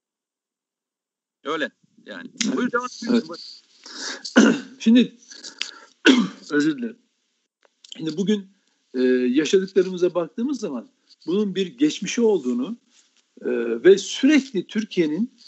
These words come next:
Speaker 2: e, bu ilişkide, yani ikili ilişki bağlamında Amerika tarafından küçümsenen, hor görülen bir yere doğru sürüklendiğini görüyoruz.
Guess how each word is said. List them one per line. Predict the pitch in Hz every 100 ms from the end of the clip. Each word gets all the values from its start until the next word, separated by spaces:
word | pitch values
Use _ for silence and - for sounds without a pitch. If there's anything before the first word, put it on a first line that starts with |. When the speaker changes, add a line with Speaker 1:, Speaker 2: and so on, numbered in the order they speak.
| - _ -
Speaker 2:
e, | 127 120 120 117 110 -
bu | 254
ilişkide, | 233 190 - 113 110 - - - -
yani | 117 117
ikili | 120 - 165
ilişki | 131 123 - 131 - 120
bağlamında | 117 110 110 110 143 233 -
Amerika | 139 151 180 175
tarafından | - 127 - 120 135 220 - _ _ _
küçümsenen, | - 185 226 - 165 143 180
hor | 170 190
görülen | 185 147 120 160 226 - _ _ _ _ _ -
bir | 208
yere | 208 214 190
doğru | 165 160
sürüklendiğini | 165 - 196 - 190 190 190
görüyoruz. | 151 117 - - -